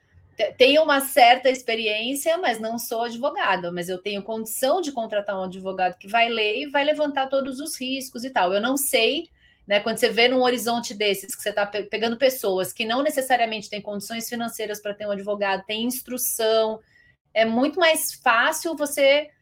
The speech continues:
fazer um contrato desequilibrado, né, e, pensando nos dois lados, e a pessoa assinar porque vê como a,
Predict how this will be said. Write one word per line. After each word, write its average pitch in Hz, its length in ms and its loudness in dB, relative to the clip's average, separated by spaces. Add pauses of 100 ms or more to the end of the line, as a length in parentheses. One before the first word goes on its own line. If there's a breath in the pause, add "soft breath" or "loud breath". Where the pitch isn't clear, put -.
(180 soft breath)
fazer 247 300 4
um 247 100 -2
contrato 240 540 0
desequilibrado, 220 1160 0
né, 247 480 -2
e, 180 300 -8 (540)
pensando 190 400 -4
nos 180 160 -6
dois 190 240 -4
lados, 190 420 -2
e 262 40 0
a 262 60 2
pessoa 294 300 0
assinar 302 520 0
porque 330 300 -4
vê 254 360 4
como 277 240 0
a, 262 240 -4